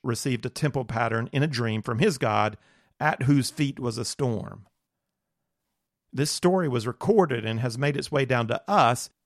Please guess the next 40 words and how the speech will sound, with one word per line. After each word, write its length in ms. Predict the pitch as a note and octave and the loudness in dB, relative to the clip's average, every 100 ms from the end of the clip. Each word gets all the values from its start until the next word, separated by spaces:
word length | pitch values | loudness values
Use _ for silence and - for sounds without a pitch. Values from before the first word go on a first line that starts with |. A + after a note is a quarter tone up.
| _ _ | _ _
Did 120 | E3 | 2
it 120 | F3+ | 2
also 400 | - F3+ A3 A#3 | 2 4 4 2
make 240 | G3 D3 D#3 | 2 0 -2
its 160 | - | -4
way 160 | C#3+ C#3+ | -2 0
down 460 | C#3+ C#3+ C#3+ C#3+ B2+ | 2 4 4 2 -2
to 120 | - | -2
Moses? 720 | D#3+ E3+ F#3+ A#2 - - - - _ _ _ - | 4 6 6 4 -4 -14 -20 -20 _ _ _ -4
I 60 | |
mean, 120 | D3 C#3+ | -2 0
what 120 | F#3 | 4
do 80 | F3 | 4
we 80 | |
make 260 | D#3+ F#3 - | 6 2 0
of 140 | A#2+ | -2
this? 420 | G2 F#2+ - - - _ _ | -4 -10 -10 -18 -20 _ _
Coincidence? 880 | - A#2+ B2 F3+ D#4 C4+ G3+ - - _ _ _ _ _ _ _ | -2 0 0 -2 -4 -6 -10 -18 -20 _ _ _ _ _ _ _
I 40 | |
mean, 60 | C3+ | -6
some 260 | - A3 F4 | -2 -2 0
parallels 540 | D#3 C#3+ B2 A2+ G#2+ | 0 2 4 4 2
may 120 | A#2+ | -4
be 160 | A2+ G#2+ | -4 -6
coincidence. 640 | - A#2 G#2+ G#2 A2+ F#3+ | -4 -4 -4 -6 -6 -6
Some 240 | - F#3+ F#3+ | -2 0 0
parallels 480 | E3+ D3 C3+ C#3 - _ _ | 2 4 2 0 -4 _ _
may 160 | C#3+ D#3 | 0 0
only 260 | E3 D3+ | 2 -2
be 180 | D3 D3+ | 0 0
apparent 480 | D3 D#3 A3 F#3 - | 2 2 2 -2 -4
parallels, 680 | A#2 G#2 F#2+ - G2 - - | -4 -4 -6 -8 -10 -14 -14
which 240 | A#2+ C3 C#3+ | -6 -4 -4
upon 280 | B2+ C3 | -2 -2
closer 400 | B2+ C#3+ C#3 - | 0 0 2 0
inspection 600 | B2 A#2+ D#3+ C#3 D#3+ D3 - _ _ - | -2 -2 -4 -2 -2 -2 -4 _ _ -6
show 200 | - E3+ | 2 4
up 160 | D#3 | 4
not 240 | D#3+ D#3 D#3 | 4 6 8
actually 540 | D#3 - E3 D#3+ C3+ | 6 2 -2 -2 -4